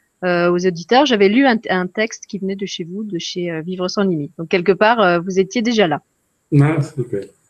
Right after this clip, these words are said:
Speaker 2: Voilà. Et donc, euh, avant de passer la, la parole à Caroline, euh, c'est donc, euh, Caroline qui m'a contacté suite à un article que j'avais mis en, en disant, « Si vous avez envie d'écrire et de proposer des choses qui correspondent à la charte de Vivre sans limite, euh,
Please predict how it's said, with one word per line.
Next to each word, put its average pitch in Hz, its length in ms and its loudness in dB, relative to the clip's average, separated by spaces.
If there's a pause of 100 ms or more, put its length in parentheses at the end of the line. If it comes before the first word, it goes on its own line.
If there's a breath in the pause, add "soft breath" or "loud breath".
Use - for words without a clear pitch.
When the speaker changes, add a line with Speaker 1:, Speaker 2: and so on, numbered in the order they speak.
(160)
Speaker 2:
Voilà. 107 300 -8 (880 soft breath)
Et 156 60 6
donc, 214 280 6
euh, 170 120 6
avant 147 180 0
de 170 100 -6
passer 147 300 -4
la, 113 480 -4
la 110 80 -14
parole 117 420 -6
à 98 260 -18
Caroline, 156 480 -4
euh, 113 260 2
c'est 127 240 -2
donc, 170 280 0
euh, 127 80 4
Caroline 156 520 4
qui 165 280 -2
m'a 143 200 4
contacté 160 640 4
suite 143 480 -4
à 117 100 0
un 110 340 -4
article 123 640 -2
que 117 120 0
j'avais 110 260 2
mis 165 240 2
en, 123 220 2
en 120 300 0
disant, « 123 520 0 (320 loud breath)
Si - 160 0
vous 175 180 8
avez 160 180 6
envie 156 300 4
d'écrire 160 420 6
et 147 60 4
de 135 60 2
proposer 135 500 4
des 123 140 4
choses 143 340 0
qui - 140 -12
correspondent 117 500 -2
à 107 60 -6
la 107 80 -8
charte 120 340 -8
de 110 60 -2
Vivre 127 180 -8
sans 110 200 -16
limite, 98 440 -16
euh, 104 140 -12